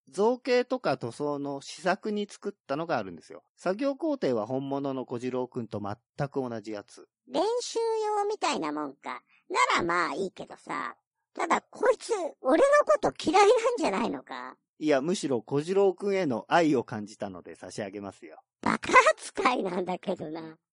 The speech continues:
Speaker 1: だからそれは、好きな子のスカートをめくるみたいな、そういうやつでしょ。
Speaker 2: ああ、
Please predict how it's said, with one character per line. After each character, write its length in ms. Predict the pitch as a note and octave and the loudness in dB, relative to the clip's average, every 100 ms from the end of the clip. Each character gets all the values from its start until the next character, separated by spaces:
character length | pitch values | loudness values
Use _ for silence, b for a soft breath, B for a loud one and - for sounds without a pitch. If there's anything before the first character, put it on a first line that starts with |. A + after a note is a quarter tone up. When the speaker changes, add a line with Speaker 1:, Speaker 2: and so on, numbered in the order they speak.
| _ | _
Speaker 1:
だ 140 | D3+ | 0
か 60 | B2 | 0
ら 100 | F#2 | -4
そ 160 | - C3 | -4 -2
れ 100 | D#3 | 0
は、 300 | E3 D#3 - _ _ _ _ | 0 -2 -8 _ _ _ _
好 80 | - - | -20 -4
き 100 | D#4+ | 0
な 180 | D#4 F#3+ | 2 0
子 160 | C3 | -2
の 140 | A2+ G#2 | -4 -6
ス 140 | - | -8
カ 240 | - D#3 C#3+ | 0 2 2
ー 40 | |
ト 220 | - G2+ | -2 -6
を 60 | F2+ | -8
め 180 | F#2+ G2+ | -10 -6
く 140 | B2 | -4
る 120 | A#2+ | -2
み 140 | A2+ A2 | -4 -8
た 160 | F#2 | -10
い 60 | D#2+ | -12
な、 80 | D2+ D2+ _ _ _ _ | -20 _ _ _ _ _
そ 180 | - E3+ | -4 -2
う 40 | |
い 40 | |
う 20 | F3+ | 0
や 120 | D#3+ | -2
つ 120 | - | -4
で 120 | D#2+ | -20
し 120 | - | -16
ょ。 100 | F2 _ _ _ _ | -18 _ _ _ _
Speaker 2:
あ 560 | G#2+ - C#3 C3 | -12 -10 -10 -12
あ、 20 | B2+ | -14